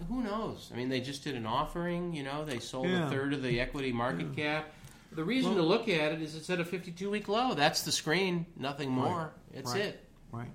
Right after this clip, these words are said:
Speaker 2: Well, you know, here's what, here's what surprises me just when, and I'm gonna let you deal with the fundamentals, and I'll just kinda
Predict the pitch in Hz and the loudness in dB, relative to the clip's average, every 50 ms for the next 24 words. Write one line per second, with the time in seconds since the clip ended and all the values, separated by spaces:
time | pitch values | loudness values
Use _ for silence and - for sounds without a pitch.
0 | - - - - - - - - 180 190 214 220 220 202 - - 156 175 233 254 | -14 -18 -20 -20 -20 -6 2 4 6 6 6 6 6 4 4 4 2 2 4 4
1 | 254 262 214 - - - 127 160 214 208 175 151 170 175 151 143 147 135 - - | 4 4 4 2 0 -4 -2 0 0 0 2 2 2 0 2 0 -2 -4 0 4
2 | 139 135 120 117 110 98 104 104 107 107 101 92 113 117 107 - - 120 107 104 | 6 6 8 6 6 2 0 0 2 2 2 2 0 -2 -2 -2 0 0 0 2
3 | 107 104 107 113 120 120 120 117 120 120 117 117 113 104 - - 127 113 107 120 | 2 2 4 4 4 4 4 2 2 4 4 4 4 2 0 -2 -2 0 2 2
4 | 117 110 107 104 92 87 - - 117 107 104 101 104 110 107 104 101 98 95 101 | 2 2 0 -2 -4 -6 -6 -4 -2 -2 -2 0 0 0 0 0 -2 -2 -6 -6
5 | 101 104 104 104 98 104 95 - - - 113 107 101 98 90 | -6 -6 -6 -6 -6 -6 -8 -8 -4 -2 0 0 0 0 -2